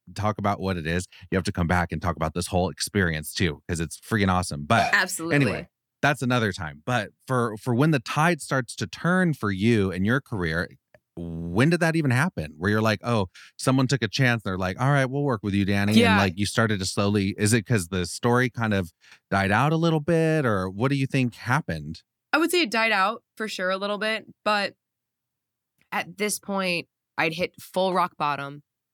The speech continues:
Speaker 2: I was gonna move back home to Ohio. Um, and the guy I was seeing at the time was like, "You need to give it one more chance. You, you can't move home.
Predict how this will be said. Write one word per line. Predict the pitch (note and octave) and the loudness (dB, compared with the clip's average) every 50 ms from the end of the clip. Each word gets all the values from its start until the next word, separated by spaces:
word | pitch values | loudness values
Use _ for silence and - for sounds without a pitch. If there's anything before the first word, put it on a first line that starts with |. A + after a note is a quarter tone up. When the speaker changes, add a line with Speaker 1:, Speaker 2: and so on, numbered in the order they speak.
| _ _ _ _ _ _ _ - | _ _ _ _ _ _ _ -6
Speaker 2:
I | D#3+ | -6
was | D#3+ D3+ C#3+ | -4 -4 -4
gonna | D#3+ D#3 C#3+ | -6 -6 -4
move | D3 D3+ E3+ F3 F#3 F3+ F#3 | -4 -2 -2 -2 -2 0 0
back | E3+ E3 E3 | 0 0 -2
home | - - D#3+ D#3 D#3 | -2 -6 -6 -6 -8
to | - - D3+ | -8 -6 -6
Ohio. | D3 D3+ D3 C#3+ C#3+ C#3 C#3 C#3 C3+ C3+ C3+ C3 C3+ _ _ _ _ _ _ _ _ _ _ _ _ _ - | -6 -6 -6 -8 -8 -8 -6 -6 -6 -6 -6 -8 -10 _ _ _ _ _ _ _ _ _ _ _ _ _ -6
Um, | D3+ D#3 D3+ D3 C#3+ C#3 | -4 -2 -2 -2 -2 -2
and | D3 D#3 | -4 -4
the | D#3 | 0
guy | D#3 D#3+ D#3+ D#3+ | 0 2 2 0
I | D#3+ | -2
was | D#3+ D#3 D3 | -4 -6 -8
seeing | - D#3+ D3+ C#3+ | -10 -10 -10 -10
at | D3 | -12
the | - - | -12 -14
time | - D3 C#3+ C#3 C#3+ C#3+ C#3+ C#3 | -12 -10 -8 -6 -6 -8 -8 -10
was | C#3 C3+ - | -10 -10 -8
like, | C#3+ C#3 C3+ - - | -8 -8 -8 -8 -6
"You | F3 F#3 | -4 -4
need | F#3+ F3+ | -2 -2
to | D#3+ | -2
give | D3+ C#3+ B2+ | -2 -2 -4
it | |
one | C3 C3 C3 | -4 -6 -6
more | B2+ B2 | -6 -6
chance. | A#2+ - F#2+ F2 C#2 - - - - | -8 -8 -10 -12 -12 -12 -12 -12 -10
You, | - C3 - - - | -10 -12 -10 -8 -6
you | D3 E3+ D#3+ | -6 -4 -4
can't | - - F3 B2+ F#2+ | -2 -2 -2 -2 -2
move | A#2 A2+ - - | -6 -12 -12 -12
home. | G#2 G2+ - | -14 -14 -14